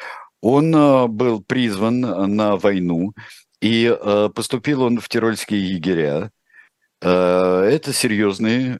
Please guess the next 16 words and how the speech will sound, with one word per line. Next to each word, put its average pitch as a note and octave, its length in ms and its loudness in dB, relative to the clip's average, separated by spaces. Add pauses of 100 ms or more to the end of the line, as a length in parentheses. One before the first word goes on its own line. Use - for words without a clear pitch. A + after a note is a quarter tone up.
и F2+ 260 0
боевые, F#2+ 600 0
а, D#2 320 0
боевая F2 460 0
часть. D#2 580 -4 (480)
А, F2+ 180 2
там C#3+ 440 2 (200)
в G2+ 60 2
одном A#2+ 320 0
полку A2+ 560 0
он F2 160 0
прослужит, F2 720 -2 (120)
а, D#2+ 220 0
с - 120 -8
будущим E2 540 -4
канцлером, D2 960 -2